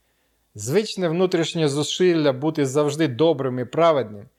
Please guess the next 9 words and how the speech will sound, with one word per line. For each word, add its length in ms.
це 260
і 140
є 240
безперестанна 1000
молитва. 680
Мотиви 500
такої 320
молитви 500
позначаються 920